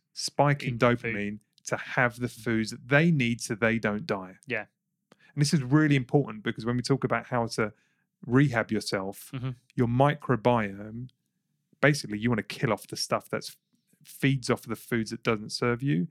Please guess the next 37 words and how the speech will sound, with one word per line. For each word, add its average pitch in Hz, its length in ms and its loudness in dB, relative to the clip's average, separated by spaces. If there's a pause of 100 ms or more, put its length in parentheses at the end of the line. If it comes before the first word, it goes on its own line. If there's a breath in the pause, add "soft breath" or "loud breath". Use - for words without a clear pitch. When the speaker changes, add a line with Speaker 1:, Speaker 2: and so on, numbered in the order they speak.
Speaker 2:
Yeah. 120 220 -6
Speaker 1:
and 123 180 0
promote 120 640 0 (600)
the 110 340 0
colonies 117 800 -2 (640)
that 127 200 0
eat 135 220 0
foods 113 400 -2
that 107 200 -2
do 147 140 4
serve 95 320 -8
you. - 100 -18 (240)
Speaker 2:
Mm-hmm. 120 180 -8 (300)
Speaker 1:
Think 127 140 -4
about 104 340 -6
that. - 60 -20 (1300 soft breath)
And 139 160 2
then 147 280 4 (240)
the, 160 320 -2
the 151 120 0
last 170 400 0
thing 120 340 -4 (280)
I 131 60 0
just 123 200 -12
kinda 120 160 -4
wanted 113 200 -4
to 113 100 -14
mention 113 420 -6
here, 101 340 -8 (580)
uh, 113 240 0
as 123 180 0
in 123 100 -10
terms 110 180 -6
of 110 100 -4
what's 120 200 -4
going 110 260 -4
on, 107 300 -8